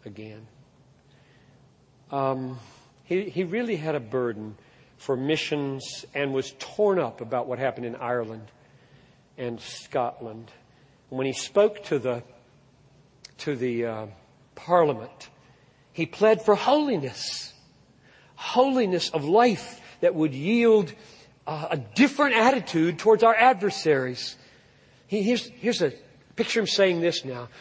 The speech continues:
They just slaughtered thousands of Irish people.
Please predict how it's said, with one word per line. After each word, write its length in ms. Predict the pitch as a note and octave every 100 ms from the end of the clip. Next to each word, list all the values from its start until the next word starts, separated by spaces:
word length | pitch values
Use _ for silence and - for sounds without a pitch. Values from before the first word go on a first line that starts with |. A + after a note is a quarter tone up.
| - - _
They 80 | D#3+
just 280 | D3+ C4+ - -
slaughtered 920 | - - - E3+ A#3 B3+ G3+ C#3+ C#3+
thousands 680 | E3 G3+ A3+ F3+ D3 D3+ B2+
of 120 | C#3+
Irish 500 | D3 E3 D3+ B2+ -
people. 420 | - C3 - C#3